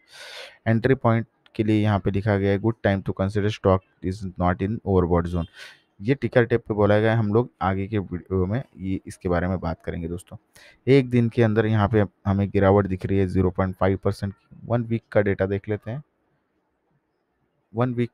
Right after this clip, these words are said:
में दोस्तों ज़ीरो पॉइंट थर्टी सेवन का पॉजिटिव रिटर्न इसने दिया है बना के। वन मंथ का डेटा देख लेते हैं दोस्तों। वन मंथ में बहुत ही शानदार परफॉर्मेंस दिया, किया है, ट्वेंटी परसेंट की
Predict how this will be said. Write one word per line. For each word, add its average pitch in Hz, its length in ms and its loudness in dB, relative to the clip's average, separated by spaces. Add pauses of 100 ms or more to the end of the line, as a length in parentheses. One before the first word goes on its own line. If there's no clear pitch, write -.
में 117 140 -2
दोस्तों 107 340 -6
ज़ीरो 107 240 -2
पॉइंट 110 260 -6
थर्टी 101 240 -4
सेवन 98 240 -6
का 127 120 -2
पॉजिटिव 95 480 -2
रिटर्न 95 260 -6
इसने 90 240 -10
दिया 82 260 -6
है 85 80 -2
बना 87 220 -4
के। 117 200 -12 (720)
वन 123 140 0
मंथ 117 220 0
का - 200 -4
डेटा 107 260 0
देख 101 220 -2
लेते 107 180 -2
हैं 101 100 -2
दोस्तों। 104 340 -6
वन 117 200 -2
मंथ 110 220 -4
में 104 180 -6
बहुत 101 280 -2
ही 110 40 -10
शानदार 95 420 -4
परफॉर्मेंस 95 500 -8
दिया, 92 240 -8
किया 95 340 -6
है, 101 120 -4 (640)
ट्वेंटी 113 260 -2
परसेंट 104 380 -4
की 135 200 -6